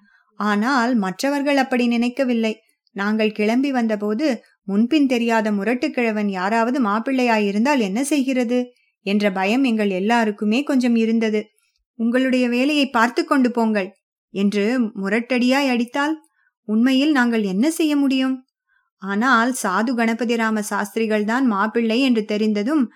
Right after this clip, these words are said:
எங்கள் கோஷ்டியில் அநேகருக்கு உற்சாகம் தலைக்கேறிவிட்டது. "வந்தே மாதரம், பால்ய விவாகம் ஒழிக" என்று கோஷித்துக் கொண்டு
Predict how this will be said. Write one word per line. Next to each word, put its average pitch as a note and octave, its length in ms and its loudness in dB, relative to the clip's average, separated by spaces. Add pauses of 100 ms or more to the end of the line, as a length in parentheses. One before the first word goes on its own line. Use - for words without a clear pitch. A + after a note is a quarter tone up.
(280)
எங்கள் G#3 340 2
கோஷ்டியில் A3+ 520 0
அநேகருக்கு G#3 600 0
உற்சாகம் B3 680 0
தலைக்கேறிவிட்டது. A3+ 920 -2 (760)
"வந்தே D4 440 6
மாதரம், C4+ 560 4 (240)
பால்ய C4 360 4
விவாகம் B3+ 540 4
ஒழிக" B3 460 4 (560)
என்று G#3 280 2
கோஷித்துக் B3 540 0
கொண்டு A#3 420 -2